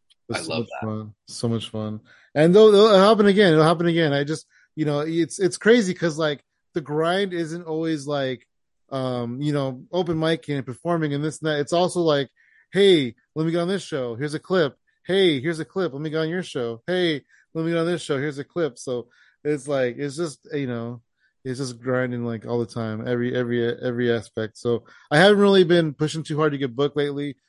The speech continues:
Speaker 1: So we're kinda, like, taking it easy right now. But I think, uh, you know, in the next,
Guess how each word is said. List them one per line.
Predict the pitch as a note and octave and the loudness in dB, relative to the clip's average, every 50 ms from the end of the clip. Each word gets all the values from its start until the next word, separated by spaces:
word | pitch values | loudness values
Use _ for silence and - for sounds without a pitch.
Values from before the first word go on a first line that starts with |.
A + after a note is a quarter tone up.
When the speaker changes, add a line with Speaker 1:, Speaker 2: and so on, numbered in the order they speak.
| _ _ _ | _ _ _
Speaker 1:
So | - - D3 | -14 -8 -4
we're | C3+ C3+ B2+ | -4 -4 -2
kinda, | - D3 C#3 C3+ | -2 -2 0 0
like, | C3 B2+ B2+ A#2 | 0 0 0 -2
taking | - C#3 B2 C3+ C3 | -4 -6 -6 -4 -4
it | B2 | -4
easy | B2+ B2 B2+ A#2+ C3 C3 | -4 -6 -6 -6 -4 -2
right | C3 B2+ B2+ A#2+ | -2 -2 -2 -2
now. | B2+ B2 B2+ B2+ B2+ B2+ A#2+ _ _ _ _ _ _ _ - | -4 -4 -4 -4 -6 -8 -10 _ _ _ _ _ _ _ -2
But | B2+ B2 B2+ | 0 2 2
I | B2+ A#2+ | 0 0
think, | B2 C3+ C3+ B2+ A2+ - | -2 -4 -6 -6 -4 -2
uh, | B2 A#2+ A#2 A2+ A2+ A2+ A2 G#2+ - | -2 0 0 -2 -2 -4 -8 -12 -10
you | D3 C#3 | -8 -6
know, | A#2+ A#2 A#2 | -6 -6 -4
in | A#2+ B2+ | -4 -4
the | B2+ | -2
next, | B2+ C3+ B2 - - - | -2 -2 -4 -4 -10 -16